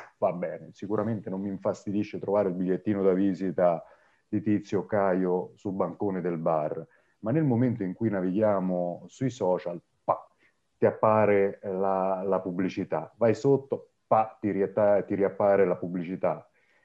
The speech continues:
E le, le, le persone sono incattivite, incarognite, è una cosa incredibile,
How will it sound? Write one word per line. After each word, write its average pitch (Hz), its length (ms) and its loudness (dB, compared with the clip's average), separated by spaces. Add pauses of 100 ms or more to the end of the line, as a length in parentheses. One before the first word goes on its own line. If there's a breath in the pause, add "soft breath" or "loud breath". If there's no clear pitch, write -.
(120)
E 82 1300 0
le, 107 180 -4
le, 127 200 2
le 135 160 0
persone 147 400 2
sono 101 280 -2
incattivite, 98 800 -2
incarognite, 98 720 -2
è 92 40 -2
una 85 140 -4
cosa 101 420 2
incredibile, 98 1160 0